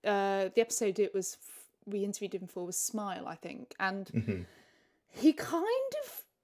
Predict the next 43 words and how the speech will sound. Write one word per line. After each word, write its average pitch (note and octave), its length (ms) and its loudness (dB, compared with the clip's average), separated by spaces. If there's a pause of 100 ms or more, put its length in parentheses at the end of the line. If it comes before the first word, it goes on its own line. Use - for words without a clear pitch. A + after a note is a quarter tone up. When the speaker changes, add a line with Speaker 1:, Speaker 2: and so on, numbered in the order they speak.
Speaker 1:
wasn't E4+ 420 4
really E4 200 6
taking D#4 360 6
the D4 80 4
bait. D#4+ 360 8 (140)
Like, C4 300 6
I C4 100 8
was C4 80 2
asking C#4 320 4
the C#4 60 6
questions, D4 460 2
and B3+ 100 6
he B3 60 4
kind C4+ 280 4
of C4+ 140 2
just, - 240 2 (760)
he C4 180 4
just D#4 360 0
wasn't C#4 320 4
feeling D4 300 6
it, F4+ 180 6
and B3+ 80 8
he C4 80 10
wasn't, C4+ 260 2 (120)
he B3 100 2
didn't B3 180 2
really, C4+ 180 6
he C#4 140 10
was F4 100 10 (120)
answering C4+ 280 4
them, G3+ 140 2
but G#3 120 0
he B3+ 100 4
just, D4 220 2 (120)
it C#4 160 0
wasn't D#4+ 340 2
leading C#4 360 4
to D4 100 -4
anything. D#4 480 2
And B3+ 140 4
I - 40 12
Speaker 2:
Yeah. F#2+ 180 12
Speaker 1:
thought, - 160 2